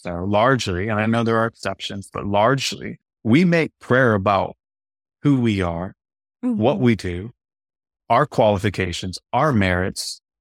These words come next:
Speaker 1: our knowledge, our wisdom, rather than viewing prayer as the place, like, I love how the writer of Hebrews describes it in Hebrews four, saying that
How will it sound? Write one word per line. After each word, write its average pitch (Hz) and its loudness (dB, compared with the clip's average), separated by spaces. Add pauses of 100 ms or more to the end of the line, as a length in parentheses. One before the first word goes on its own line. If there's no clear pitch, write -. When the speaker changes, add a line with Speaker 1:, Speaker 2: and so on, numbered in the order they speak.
(140)
Speaker 1:
our 143 2
knowledge, 90 -2 (220)
our 143 4
wisdom, 98 -2 (760)
rather 139 4
than 175 2
viewing 110 0 (100)
prayer 117 0
as 110 -2
the 107 -4 (240)
place, 110 -2
like, 101 -6
I 107 2
love 113 2
how 107 0
the 104 -2
writer 101 -2
of 95 -10
Hebrews 110 -4
describes 98 -4
it 110 -6 (500)
in 98 -4
Hebrews 104 -2
four, 107 0 (800)
saying 110 -2
that 95 -4